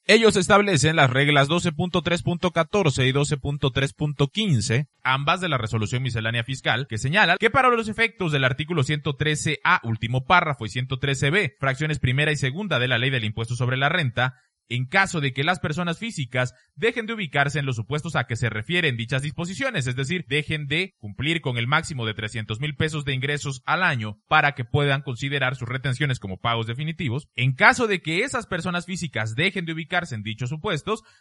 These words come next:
deberán dejar de aplicar lo dispuesto en las mismas, deberán dejar de considerar sus retenciones como pagos definitivos a partir del ejercicio inmediato siguiente. ¿Qué quiere decir esto? Y es importante hacer la anotación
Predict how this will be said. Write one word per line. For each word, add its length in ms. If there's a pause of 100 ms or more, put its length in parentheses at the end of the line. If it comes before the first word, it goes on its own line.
deberán 560
dejar 500
de 80
aplicar 480
lo 100
dispuesto 420
en 80
las 120
mismas, 400 (160)
deberán 460
dejar 380
de 100
considerar 600
sus 240 (100)
retenciones 760
como 200
pagos 260
definitivos 680 (140)
a 180
partir 440
del 280
ejercicio 600
inmediato 540
siguiente. 640 (260)
¿Qué 160
quiere 220
decir 260
esto? 220
Y 80
es 140
importante 520
hacer 240
la 100
anotación 580